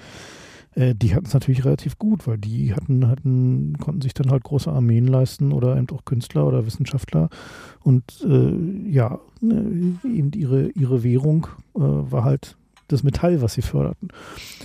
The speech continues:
Und dementsprechend groß war eben auch die Bedeutung von diesen Gold- und Silberminen. Ja, man kann aber auch sagen, dass wiederum andererseits so diese,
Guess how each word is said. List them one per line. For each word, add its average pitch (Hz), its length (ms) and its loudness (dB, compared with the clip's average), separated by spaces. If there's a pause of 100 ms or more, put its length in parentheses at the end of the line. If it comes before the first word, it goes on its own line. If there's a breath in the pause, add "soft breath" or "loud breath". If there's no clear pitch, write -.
(180 loud breath)
Und 123 80 0
dementsprechend 131 640 4 (540)
groß 127 460 0
war 156 80 4
eben 139 160 0
auch - 60 -6
die - 100 0
Bedeutung 127 480 2
von 127 200 0
diesen 117 200 2
Gold- 120 240 0
und 107 80 -4
Silberminen. 135 540 -2 (1080 loud breath)
Ja, 135 120 0
man 139 140 0
kann 151 160 0
aber 170 160 2
auch 131 40 0
sagen, 139 280 2
dass 139 240 0
wiederum 139 300 2
andererseits 160 520 0 (160)
so 135 340 2 (560)
diese, 131 500 0